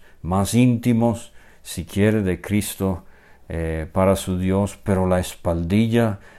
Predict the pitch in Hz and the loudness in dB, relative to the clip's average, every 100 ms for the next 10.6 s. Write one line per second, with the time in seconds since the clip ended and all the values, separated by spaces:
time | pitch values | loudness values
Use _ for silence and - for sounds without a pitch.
0 | - - 80 92 92 95 - 80 73 - | -20 -12 -4 0 2 2 0 -8 -10 -14
1 | - - - - - 78 78 78 76 78 | -20 -20 -20 -16 -10 -6 -6 -6 -8 -10
2 | - _ - - 98 101 101 - - 90 | -16 _ -20 -8 0 0 0 -8 -2 -2
3 | 80 85 92 110 117 117 104 90 101 101 | 0 0 2 4 6 4 2 2 2 0
4 | - 95 95 90 - 92 87 85 - 85 | -4 -2 0 0 -2 -4 -2 -4 -6 -8
5 | 73 82 95 120 107 101 110 107 92 - | -8 -4 0 0 0 2 2 0 -8 0
6 | 110 117 110 120 113 82 - 87 82 85 | 2 2 4 2 2 -6 -6 -4 -2 2
7 | 95 95 85 - 92 85 82 80 90 92 | 2 2 0 0 -2 0 -4 -2 0 0
8 | 85 - - - - - 80 73 80 101 | -2 -8 -20 -20 -20 -6 -6 -4 0 2
9 | 104 95 90 90 - - 98 92 - 87 | 2 2 0 -2 -6 -2 0 0 -2 -2
10 | 85 85 - 82 76 73 | 0 0 -2 -4 -6 -8